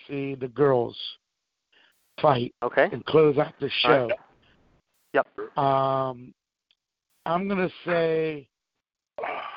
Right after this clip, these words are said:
Speaker 1: uh, who's on Raw, J D? Is it Becky Lynch?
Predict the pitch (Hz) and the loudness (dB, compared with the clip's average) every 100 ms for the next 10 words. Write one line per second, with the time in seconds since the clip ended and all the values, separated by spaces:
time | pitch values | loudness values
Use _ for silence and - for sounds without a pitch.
0 | - - _ 143 143 143 143 143 123 320 | -20 -20 _ -8 -4 0 0 -2 -4 -4
1 | 277 302 226 196 190 151 120 147 131 147 | -2 -4 -6 -8 -8 -8 -4 -4 -4 -6
2 | 151 165 135 202 214 180 196 240 | -6 -10 -6 -6 -4 0 0 -2